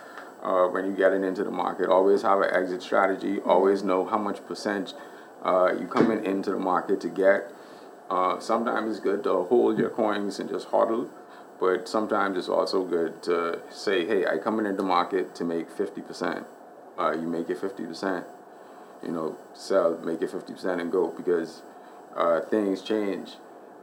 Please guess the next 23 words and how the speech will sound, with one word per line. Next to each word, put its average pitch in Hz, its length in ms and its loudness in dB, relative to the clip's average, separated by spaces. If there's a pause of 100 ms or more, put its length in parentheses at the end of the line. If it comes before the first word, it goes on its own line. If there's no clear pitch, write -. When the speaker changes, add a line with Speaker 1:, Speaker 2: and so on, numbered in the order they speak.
Speaker 1:
Uh, - 140 -4
your 85 140 0
fifty - 320 -6
percent 95 300 -4
that - 140 -4
you 95 60 -6
made 87 400 -2
tomorrow 85 380 -6
could 82 160 -6
be, 80 100 -4
like, 90 220 -6
thirty-five 92 560 0
percent, 87 340 -10 (480)
Speaker 2:
Mm-hmm. 214 220 -10
Speaker 1:
you 85 100 -6
know, 82 240 -2
but 87 140 0
who 104 160 -2
knows, 87 400 -2 (160)
a 92 60 -8
few 104 200 -6
days 90 240 2
later 87 300 0